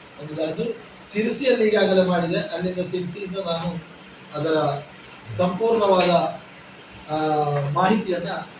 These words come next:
ತರಿಸಿದ್ದೇನೆ. ಅದನ್ನು ಸುಳ್ಯದಲ್ಲಿ ಮಾಡಬೇಕು ಅಂತ ಕನ್ಸರ್ಟಿ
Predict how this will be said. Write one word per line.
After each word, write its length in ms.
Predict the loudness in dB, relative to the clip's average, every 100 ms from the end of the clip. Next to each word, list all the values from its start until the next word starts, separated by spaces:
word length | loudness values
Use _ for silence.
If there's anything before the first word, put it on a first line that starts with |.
| -8
ತರಿಸಿದ್ದೇನೆ. 540 | -4 -4 -4 -8 -8 -8
ಅದನ್ನು 240 | -8 -8
ಸುಳ್ಯದಲ್ಲಿ 520 | -8 -6 2 4 4 2
ಮಾಡಬೇಕು 460 | 0 0 -4 -6
ಅಂತ 140 | -2 0 0 -6 -16 -14 -6
ಕನ್ಸರ್ಟಿ 640 | -4 0 -2 -2 -6 -6